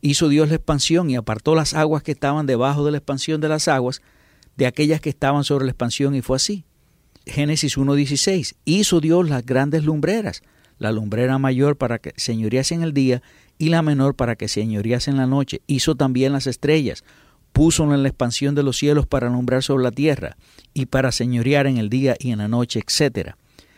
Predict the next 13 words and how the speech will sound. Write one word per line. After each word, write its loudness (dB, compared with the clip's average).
Vemos 0
a 0
Dios 2
dedicado 0
a 2
una 0
intensa 0
actividad 0
de -2
trabajo, 0
creando 2
animales, 2
creando 2